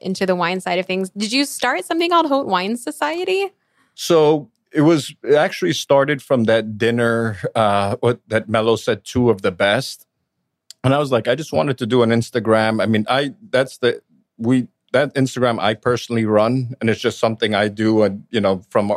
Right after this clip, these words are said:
Speaker 2: my wine journey, and I did it, and I started getting great responses. People are telling me, "Hey," and I should be directing the questions to you, and, "Hey, what do you, what do you recommend for sub one hundred? I can maybe afford forty, thirty." So I'm getting all these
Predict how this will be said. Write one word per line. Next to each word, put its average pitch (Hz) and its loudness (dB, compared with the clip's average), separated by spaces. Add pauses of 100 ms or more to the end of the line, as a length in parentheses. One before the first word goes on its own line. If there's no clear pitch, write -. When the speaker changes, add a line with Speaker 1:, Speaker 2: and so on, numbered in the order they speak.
Speaker 2:
my 104 0
wine 107 0
journey, 110 -2
and 101 -2
I 95 -2
did 107 0
it, 117 2
and 104 -2 (400)
I 110 0
started 139 0
getting 135 0
great 123 0
responses. 120 -2
People 120 0
are - 2
telling 113 2
me, 101 -2
"Hey," 123 2
and 104 0
I 107 2
should 104 -10 (120)
be 107 -2
directing 110 0
the 107 -6
questions 101 -2
to 123 -4
you, 139 4
and, 98 0
"Hey, 117 2
what 113 2
do 113 -2
you, 113 0 (560)
what 117 4
do 127 0
you 123 2
recommend 113 0
for 104 -2
sub 143 0
one 135 2
hundred? 117 2
I 98 2
can 104 -2
maybe 107 0
afford 104 -2
forty, 143 0
thirty." 127 0
So 117 0
I'm 110 0
getting 143 2
all 120 4
these 110 -6